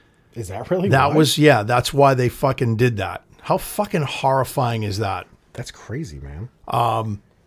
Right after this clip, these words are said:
Speaker 2: yeah, I'm pretty sure that's what, that's why they stripped him of his medals, and then they gave him back to him, I think, after he died.
Speaker 1: He, yeah, um,
Speaker 2: 'Cause he didn't, I don't think he cheated.
Speaker 1: Native American.
Speaker 2: Yeah.
Speaker 1: That's exactly why.
Speaker 2: That's fucking sad.
Speaker 1: It was a hundred years ago.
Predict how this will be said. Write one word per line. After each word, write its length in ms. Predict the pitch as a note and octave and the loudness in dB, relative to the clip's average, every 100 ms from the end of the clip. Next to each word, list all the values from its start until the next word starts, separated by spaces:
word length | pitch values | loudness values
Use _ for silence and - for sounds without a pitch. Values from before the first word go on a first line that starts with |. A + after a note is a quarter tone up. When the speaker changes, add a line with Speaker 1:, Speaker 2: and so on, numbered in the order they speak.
| _ _ _ _ _ _ - | _ _ _ _ _ _ 0
Speaker 2:
yeah, 120 | D#3+ | 2
I'm 80 | A#2+ | 2
pretty 220 | - B3 | 0 2
sure 300 | - F#3 F3 | 4 8 8
that's 220 | B2 A#2+ | 6 4
what, 200 | C#3+ C3+ | 2 2
that's 240 | C3+ C#3 C#3+ | 0 0 2
why 140 | C#3 | 2
they 120 | B2+ | 2
stripped 340 | A2 - C#3+ C3+ | -2 0 0 2
him 120 | A#2+ | -2
of 100 | G#2+ | -2
his 120 | G#2 | -2
medals, 360 | A#2+ A#2+ G2+ G2+ | 0 -2 -4 -6
and 180 | B2+ C#3 | 2 4
then 120 | D3+ | 6
they 100 | C#3+ | 4
gave 240 | A#2+ C#3+ C3 | 4 4 4
him 140 | A#2 | 2
back 300 | A2+ B2+ C3 | 2 0 0
to 160 | C3 G#2+ | -4 -4
him, 240 | F#2+ F2 _ _ _ _ _ _ _ _ _ _ _ - | -4 -8 _ _ _ _ _ _ _ _ _ _ _ -4
I 60 | C3 | 2
think, 160 | F#3+ | 4
after 280 | D#3 A2+ B2+ | 4 0 0
he 80 | A2+ | -2
died. 500 | G2 B2+ C#3+ F2 - _ _ _ _ _ _ _ _ _ - | 2 4 4 0 -14 _ _ _ _ _ _ _ _ _ -18
Speaker 1:
He, 140 | C#3+ _ | -18 _
yeah, 280 | B2+ B2+ A#2 - _ | -4 -4 -4 -10 _
um, 560 | A#2+ A#2 A#2+ A#2 A#2+ A2 _ _ _ _ _ | -8 -6 -4 -4 -6 -8 _ _ _ _ _
Speaker 2:
'Cause 160 | - D3+ | 0 2
he 60 | F#3 | 4
didn't, 280 | B3+ F3 - | 2 0 2
I 80 | |
don't 120 | G#3 A#3 | 2 2
think 120 | F#3 | -2
he 80 | A#2+ | -2
cheated. 580 | - E3 F3+ G2 - - _ _ _ _ _ _ _ _ _ - _ A2 | 0 2 2 0 -10 -20 _ _ _ _ _ _ _ _ _ -20 _ -10
Speaker 1:
Native 240 | G#2 A2+ | -8 -6
American. 460 | A#2+ C#3 D#3+ G#2 G2 | -4 -4 -4 -4 2
Speaker 2:
Yeah. 280 | D#3 C3+ - | 4 2 -2
Speaker 1:
That's 240 | A2+ G#2+ | -14 -14
exactly 380 | G#2+ A#2 C3+ G#2+ | -12 -12 -10 -12
why. 100 | F#2 | -8
Speaker 2:
That's 180 | C3 C3+ | -8 -8
fucking 380 | - A#3 F#3+ B2+ | -6 -6 -4 -4
sad. 540 | - - D#3 C#3 G#2+ E2+ | -2 0 2 2 0 -4
Speaker 1:
It 80 | - | -4
was 120 | C#3+ | -4
a 40 | |
hundred 280 | - F3 A#2+ | -2 -2 -2
years 240 | G#2 G2 | -4 -6
ago. 280 | E2+ D2 D2 | -8 -12 -16